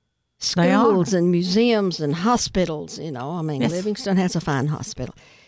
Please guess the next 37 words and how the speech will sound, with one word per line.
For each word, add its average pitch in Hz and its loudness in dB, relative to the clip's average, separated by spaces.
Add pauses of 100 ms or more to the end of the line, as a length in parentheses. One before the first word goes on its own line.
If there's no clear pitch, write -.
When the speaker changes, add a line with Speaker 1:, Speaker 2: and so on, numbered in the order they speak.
(220)
Speaker 2:
There's, 185 0
there's 180 0
always 247 4
things 226 2
for 185 -8
retired 185 0
people 170 -2
Speaker 1:
Yes, 175 2
Speaker 2:
to 170 -4
do. 190 0
Speaker 1:
there 208 -6
is. - -16 (360)
Speaker 2:
Uh, 143 0 (240)
but 185 0 (320)
you 208 0
still 269 4
see 247 2
it - -6
when 185 2
it's - -2
people 214 0
who 180 2
are 160 2
not 196 2
retired, 185 0
who 180 -2 (320)
might 165 -4
be 170 -2
at 147 -6
the - -6
peak - -6
of 170 -10
their 151 -2 (400)
career, 175 -2 (400)
so 165 0
to 160 -2
speak. - -6